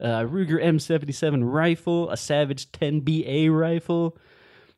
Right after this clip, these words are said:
uh, a Scar. Like, any weapon, any gun you give him, he's gonna use.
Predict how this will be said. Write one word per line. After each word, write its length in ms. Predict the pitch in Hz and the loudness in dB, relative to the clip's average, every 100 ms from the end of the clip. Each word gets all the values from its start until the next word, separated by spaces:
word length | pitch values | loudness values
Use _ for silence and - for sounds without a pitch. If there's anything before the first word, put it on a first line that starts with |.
| - | -10
uh, 160 | 123 127 - | -4 -4 -4
a 80 | |
Scar. 680 | - - - 180 185 208 226 - | -6 -6 -2 0 0 0 -4 -2
Like, 340 | 214 196 - - | -2 -2 -4 -2
any 220 | 165 185 | 4 4
weapon, 400 | 175 170 175 165 | 4 2 0 0
any 220 | 175 208 | 0 -2
gun 380 | 165 - 139 156 | -2 0 2 4
you 100 | 151 | 0
give 280 | 131 139 131 | 0 -4 2
him, 280 | 165 175 175 | 2 2 0
he's 220 | 143 131 | -4 -4
gonna 160 | 127 120 | -2 -2
use. 420 | 110 - - | -4 -10 -16